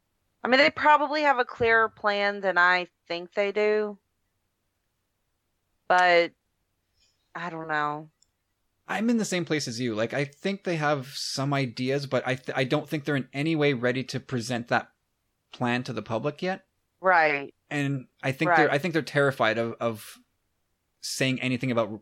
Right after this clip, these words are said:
Speaker 2: Rian Johnson one way or the other, because you're, they're, whether they stick with him, they're gonna make people mad. If they dump him, they're gonna make people mad. And I,
Speaker 1: Oh,
Speaker 2: I think they
Speaker 1: feel
Speaker 2: just
Speaker 1: like
Speaker 2: don't
Speaker 1: they'll
Speaker 2: wanna
Speaker 1: make
Speaker 2: talk about it.
Speaker 1: people <laughs> even more angry if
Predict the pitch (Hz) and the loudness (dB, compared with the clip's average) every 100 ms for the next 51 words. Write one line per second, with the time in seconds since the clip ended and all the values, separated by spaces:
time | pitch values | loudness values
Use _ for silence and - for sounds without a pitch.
0 | - 120 113 120 117 120 - 185 165 151 | -4 -2 0 -2 -4 -6 -8 -4 -2 2
1 | 131 117 110 104 101 120 127 131 117 143 | 0 0 -2 -4 -10 -10 -4 -4 -2 -6
2 | 135 165 139 - - 147 131 123 110 - | -2 -2 -2 -16 -6 -2 0 0 -2 -4
3 | - 170 202 202 226 220 _ _ - 127 | -4 -2 -2 -4 -6 -8 _ _ -6 -4
4 | 135 120 - 131 120 107 131 151 147 _ | -2 -4 -6 -8 -8 -6 -4 -4 -8 _
5 | _ 127 113 117 110 139 147 160 160 - | _ -8 -4 -4 -2 -2 -2 -4 -6 -8
6 | - 127 127 120 113 123 - 104 - 110 | -4 -4 -2 -4 -4 -6 -8 -8 -10 -16
7 | _ _ _ - 127 123 208 226 190 170 | _ _ _ -8 -6 2 4 6 4 -2
8 | 151 _ _ _ _ - 151 190 160 220 | -12 _ _ _ _ -8 -6 0 4 4
9 | 190 170 170 175 151 202 233 202 175 - | 4 4 4 0 0 -2 -4 -4 -6 -6
10 | - - - - - _ _ - 381 427 | -6 -6 -4 -8 -12 _ _ -4 2 4
11 | 339 277 262 262 285 262 233 202 220 202 | 4 2 4 6 6 6 2 0 0 2
12 | 190 190 | 0 0